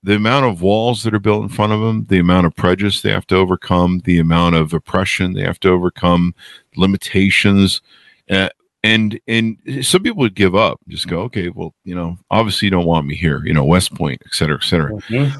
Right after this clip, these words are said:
Speaker 1: But the resolve that they took to, uh, stick it out, to fight through, to, to
Speaker 2: Mm-hmm.
Speaker 1: realize that they could change the world. You know, there's one of my favorite quotes, quotes by my hero, Bobby, uh, Kennedy,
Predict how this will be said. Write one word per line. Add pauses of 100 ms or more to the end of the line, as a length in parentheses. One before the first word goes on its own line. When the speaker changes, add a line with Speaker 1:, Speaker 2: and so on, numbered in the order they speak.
(100)
Speaker 1:
But (160)
the
resolve
that
they
took (240)
to, (420)
uh, (160)
stick
it
out, (120)
to
fight
through, (160)
to, (100)
to
Speaker 2:
Mm-hmm.
Speaker 1:
realize
that
they
could
change
the
world.
You
know, (340)
there's
one
of
my
favorite
quotes, (260)
quotes
by
my
hero,
Bobby,
uh, (220)
Kennedy,